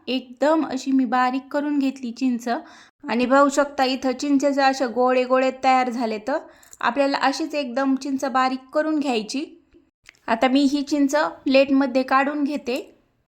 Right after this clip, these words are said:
चिंच अशी चांगली बारीक करून घेतली म्हणजे गुळामध्ये सुद्धा छान अशी मिक्स होते. तर आता मी ही प्लेटीत काढून घेतली आणि लगेच आपल्याला आता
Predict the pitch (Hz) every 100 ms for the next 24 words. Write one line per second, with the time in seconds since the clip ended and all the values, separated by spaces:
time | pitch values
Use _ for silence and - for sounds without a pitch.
0 | _ _ _ 339 381 381 381 370 330 330
1 | 330 349 330 320 320 320 359 370 370 320
2 | 277 262 254 240 240 294 - - _ _
3 | _ - 254 247 330 320 330 320 302 311
4 | 302 302 302 302 302 277 277 277 294 -
5 | 262 240 240 349 - _ _ _ 254 254
6 | 262 285 302 285 294 285 302 302 311 -
7 | 302 311 339 320 254 233 254 - 233 247
8 | 262 285 285 285 277 254 240 285